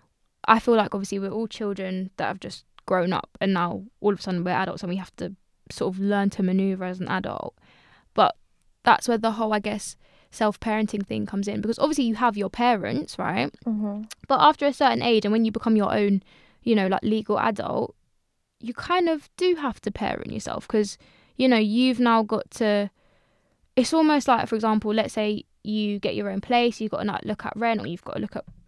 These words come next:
Speaker 1: your mortgage, or you, I don't know, even if you, like, buy a car, or if you,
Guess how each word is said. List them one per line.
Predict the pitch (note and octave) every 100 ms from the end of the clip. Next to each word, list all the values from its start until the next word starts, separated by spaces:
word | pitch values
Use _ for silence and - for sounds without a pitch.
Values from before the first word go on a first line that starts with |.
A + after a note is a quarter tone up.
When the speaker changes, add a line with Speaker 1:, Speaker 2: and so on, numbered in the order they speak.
| - -
Speaker 1:
your | A3
mortgage, | A3+ A3+ A3 A3 G#3+ G3+ - - - _ -
or | A3 G#3 G3+
you, | G3 G#3
I | A#3
don't | C#4
know, | D4+
even | D4
if | D4+
you, | C4+
like, | B3 A#3
buy | A#3 G#3+
a |
car, | - - B3 G#3+ F#3+
or | -
if | A#3+
you, | C4